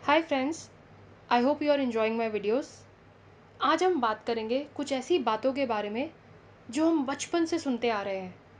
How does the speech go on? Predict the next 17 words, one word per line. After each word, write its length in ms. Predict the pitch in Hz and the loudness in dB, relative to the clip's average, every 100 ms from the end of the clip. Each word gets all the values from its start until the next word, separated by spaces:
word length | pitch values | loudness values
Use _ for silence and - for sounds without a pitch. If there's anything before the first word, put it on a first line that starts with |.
| - - - - | -20 -20 -20 -16
जैसे 400 | 214 240 233 285 339 - - - - | 2 2 2 -2 -4 -6 -20 -20 2
कि 120 | 320 | 6
रात 220 | 320 320 | 6 4
को 100 | - | 0
नाखून 380 | 359 233 - 285 | 2 2 2 2
मत 160 | 262 - | 2 0
काटो, 300 | 220 208 262 349 - - - - - - | -4 0 -2 -2 -12 -20 -20 -20 -20 4
रात 260 | 233 233 | 4 4
को 120 | - | 0
झाड़ू 300 | 247 226 233 | 0 2 2
मत 200 | 254 247 247 | 2 -2 -2
मारो, 340 | 214 226 302 - - - - - - - | -2 -2 -2 -8 -20 -20 -20 -20 -20 -2
"अरे, 220 | 285 359 403 - - | 2 2 0 -6 -8
बिल्ली 300 | 233 262 339 | 0 6 6
रास्ता 320 | 359 320 - | 6 4 0
काट 280 | 320 285 233 | 0 2 0
गई, 220 | 226 226 | 0 0